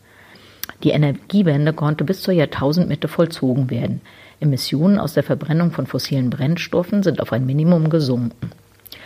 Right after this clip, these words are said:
Das zweitausendfünfzehn in Paris vereinbarte Ziel von maximal eins Komma fünf Grad Erderwärmung konnte eingehalten werden. Zwanzig Prozent der Erdoberfläche und fünfzehn Prozent der Weltmeere stehen unter effektivem Schutz.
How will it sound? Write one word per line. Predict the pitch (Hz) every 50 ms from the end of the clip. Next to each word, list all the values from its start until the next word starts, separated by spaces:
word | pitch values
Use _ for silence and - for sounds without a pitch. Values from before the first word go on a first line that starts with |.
| - -
Das | - 131 -
zweitausendfünfzehn | - - 131 135 - 139 123 139 131 - - 180 208 202 - - 196 -
in | 151 -
Paris | - 147 131 139 147 156 - -
vereinbarte | - - - 131 135 135 127 120 127 - 135 -
Ziel | - - 180 180 196
von | - 156 139 131
maximal | 123 127 - - - 139 135 127 123 -
eins | - 135 127 135 -
Komma | - - 135 131 127
fünf | - - - 143 139 123 - -
Grad | - 131 123 123 - - -
Erderwärmung | - 147 160 - - 170 156 180 170 175 190 196 196 196
konnte | - - 196 202 226 - -
eingehalten | 143 135 131 135 120 113 127 117 - - 131 120
werden. | - - - - - 131 - - - _ _ _ _ _ _ _ _ _ _ _ _ _ - - - - - - - - - - - - -
Zwanzig | - - 175 196 208 - 226 -
Prozent | - 202 190 - 196 190 185 -
der | - -
Erdoberfläche | - 170 180 - 131 131 127 131 120 - - - 127 - - - 139
und | 139 131 -
fünfzehn | - 175 185 202 - - - 214
Prozent | - - 175 170 - 185 170 175 175
der | 165 143 139
Weltmeere | 135 143 160 160 - 143 131 131 131 139 165 165
stehen | - - - 147 147 147
unter | 143 120 - - -
effektivem | - - 117 - - - 156 147 170 175 160
Schutz. | - - - 123 - - - -